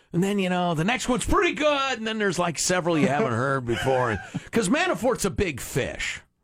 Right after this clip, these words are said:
Speaker 2: Campaign manager of Donald Trump.
Speaker 1: For a while, yeah. One of several, getting back to the Donald Skill hiring people. Um, there's not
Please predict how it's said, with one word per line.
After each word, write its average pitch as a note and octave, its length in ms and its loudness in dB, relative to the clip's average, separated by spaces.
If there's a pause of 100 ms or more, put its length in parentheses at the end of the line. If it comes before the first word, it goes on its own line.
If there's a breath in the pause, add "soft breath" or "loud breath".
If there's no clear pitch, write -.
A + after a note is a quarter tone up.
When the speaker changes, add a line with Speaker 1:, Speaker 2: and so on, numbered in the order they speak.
(580)
Speaker 2:
Campaign C#3+ 580 4
manager G#3 420 2
of G#2+ 80 -2
Donald C3 300 2
Trump. - 240 -8 (360)
Speaker 1:
For C#4 320 0
a D3 60 0
while, A2 560 0
yeah. C#3 340 0 (100)
One F#3+ 260 2
of D#3 160 -2
several, A2+ 720 0
getting A2 300 0
back G#2+ 260 0
to A2 100 2
the G#2 100 2
Donald G2 400 0
Skill G#2 520 2
hiring F#2+ 400 0
people. D2+ 340 0 (380 loud breath)
Um, B2+ 540 2 (1200)
there's D#3 320 2
not G3+ 300 0